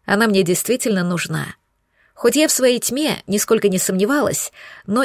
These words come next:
не могла быть уверенной в том, что правильно буду уплотнять грани. Ведь как это делать, узнала не более чем двадцать-пятнадцать минут назад. Темные зашептали древние слова, и их тела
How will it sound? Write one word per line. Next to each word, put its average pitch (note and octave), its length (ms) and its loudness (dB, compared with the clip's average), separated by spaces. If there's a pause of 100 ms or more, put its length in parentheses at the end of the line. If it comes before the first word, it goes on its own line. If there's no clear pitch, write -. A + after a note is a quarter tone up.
не B3 140 -4
могла B3+ 320 2
быть A3 200 4
уверенной G3 400 2
в - 80 -14
том, C4 200 0
что G#3 240 0
правильно A3 460 2
буду F#3+ 300 2
уплотнять F#3 520 -2
грани. E3+ 540 -2 (680)
Ведь - 480 0
как G#3 240 0
это G3 200 2
делать, G3 420 2
узнала F3+ 320 0
не F3 160 0
более F#3+ 260 2
чем E3+ 240 -2
двадцать-пятнадцать F#3 1300 -2
минут E3+ 300 -4
назад. F3 500 -4 (1120)
Темные D4 320 2
зашептали B3 520 -2
древние G3 440 2
слова, E3+ 600 0 (600)
и A#3 180 2
их A3+ 120 -4
тела A#3 460 2